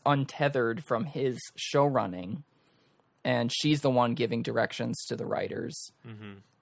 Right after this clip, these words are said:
Speaker 1: we might have a completely different take on things.
Speaker 2: Does she have any credits outside of The Walking Dead, though?
Speaker 1: She has one, and I hadn't heard of it, but the person that was writing the article that I read called it the,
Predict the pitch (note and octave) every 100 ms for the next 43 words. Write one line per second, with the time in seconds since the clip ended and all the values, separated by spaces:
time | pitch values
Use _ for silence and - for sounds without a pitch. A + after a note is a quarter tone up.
0 | _ _ _ - C3+ B2 A#2+ D3+ B2+ B2+
1 | B2 A#2+ B2+ G2 A#2+ B2 A#2 A#2+ A#2 A#2
2 | - _ _ _ _ _ - C3 C3 A#2
3 | D3+ - - - C#3 C3+ E3 F3+ F#3+ E3+
4 | - - A#2+ D3 - - A2+ - - G2
5 | G2+ A#2 B2+ - A#2 C3+ D3+ C#3+ C#3+ C#3+
6 | D#3 D#3+ D3+ C3+ _ _ _ _ _ _
7 | - - D#3 E3 F3 E3+ D3 D3+ C3+ A#2+
8 | A#2 A#2+ D#3+ D3 D3 - C#3+ C#3 A#2+ A2
9 | - D#3 B2 - - C3 - D#3 D3 C#3
10 | B2+ A#2 B2+ B2 B2 B2 B2 A#2+ A#2 A#2+
11 | B2 - A2+ A#2 A2+ A2+ A2+ A2+ A#2 -
12 | _ - B2 A#2 A2+ - - - C3+ A#2+
13 | A#2 -